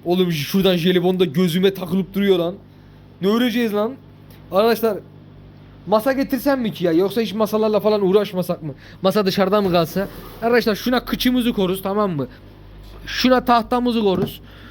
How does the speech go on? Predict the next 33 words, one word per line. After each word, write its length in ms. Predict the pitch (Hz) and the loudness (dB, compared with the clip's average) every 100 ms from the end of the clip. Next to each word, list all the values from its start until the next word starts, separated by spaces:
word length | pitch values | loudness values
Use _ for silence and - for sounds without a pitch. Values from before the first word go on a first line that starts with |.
| - - - - | -20 -20 -10 -4
Tahta 320 | 175 175 202 | -2 0 2
demeye 240 | 202 226 | 2 2
de 120 | 196 | 0
bir 120 | 180 196 | 0 -2
inşaat 320 | 170 196 185 | 0 0 0
ister. 220 | 180 147 | -2 0
Kardeşim, 420 | 170 190 - 185 | 0 2 0 0
şuna 280 | 170 202 208 | 0 0 2
da 100 | 190 | 2
Anubiaslarımızı 840 | 175 202 196 185 175 180 180 175 170 | 2 2 4 2 2 0 2 2 4
bağlarız. 340 | 170 165 147 - - - | 4 2 -2 -12 -14 -2
Üç 200 | 240 180 | -2 2
tanesini 440 | 233 208 190 202 | 2 2 0 0
sattım. 440 | 180 214 - 214 185 | 0 0 0 -8 -4
Şu 120 | 196 | -2
dört 200 | 220 220 | -2 -2
tanesini 340 | 196 185 196 | -6 -6 -4
de 80 | 180 | -6
kendim 340 | 180 175 180 | -4 -6 -4
kullanayım. 340 | 170 165 160 160 - - - | -2 -2 -2 -6 -14 -20 -4
Resmen 360 | 220 254 202 233 | -2 -2 0 0
hobici 460 | 190 226 233 175 220 | 2 2 2 0 0
miyim 260 | 202 185 | 2 2
yoksa 340 | 208 208 226 202 - - - - - | 2 2 -2 -2 -10 -20 -20 -10 0
pet 260 | 247 254 | 0 0
shopçu 320 | 254 208 214 | -2 -2 -2
muyum 220 | 220 226 185 | -2 0 2
belli 240 | 196 196 | 2 0
değil 180 | 196 175 | -2 -2
Kirvem 400 | - 170 175 151 | -4 -2 -2 -2
ya. 200 | 147 160 | -4 -2
Bir 80 | 262 | -2
saniye. 520 | 226 185 151 147 | -2 -2 -4 -6